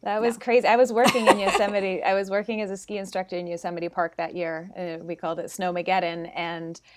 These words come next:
Speaker 1: I, at
Speaker 2: Yeah.
Speaker 1: some, at one point, they just, like you said, they had to shut down the road up to Badger Pass, which is where they, where you start to go to Ostrander Hut. And they had to shut it down so quickly, the snow came in so quickly, that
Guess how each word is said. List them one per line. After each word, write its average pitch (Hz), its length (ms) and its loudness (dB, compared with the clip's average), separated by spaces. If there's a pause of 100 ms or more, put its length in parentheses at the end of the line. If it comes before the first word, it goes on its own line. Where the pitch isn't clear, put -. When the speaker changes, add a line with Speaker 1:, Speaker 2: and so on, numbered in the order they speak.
(380)
Speaker 1:
I, - 100 -4 (100)
at 175 160 4
Speaker 2:
Yeah. - 60 -6
Speaker 1:
some, 196 220 -2
at 190 160 2
one 208 220 0
point, 185 480 -2
they 185 160 0
just, 175 320 -8
like 170 240 -6
you 175 80 -8
said, 180 220 0
they 175 100 -4
had 175 160 -4
to 175 80 -6
shut 190 240 0
down 175 200 -2
the 165 80 -6
road 175 340 0
up 170 220 -4
to 170 120 -10 (460)
Badger 170 460 -2
Pass, 170 440 -2
which 175 180 -12
is 170 160 -12
where 170 220 -4
they, 165 400 -4
where 175 140 -4
you 170 100 -6
start 160 360 -4
to 175 60 -10
go 165 140 -4
to 165 100 -6
Ostrander 160 580 -8
Hut. 175 280 -4 (640)
And 180 520 0
they 208 80 2
had 202 140 4
to 202 40 -4
shut 220 160 0
it 190 80 -2
down 190 180 0
so 190 160 -2
quickly, 220 360 -2
the 170 100 2
snow 196 220 -4
came 185 240 -4
in 180 120 -4
so 175 160 -4
quickly, 180 640 -4 (480)
that 185 500 4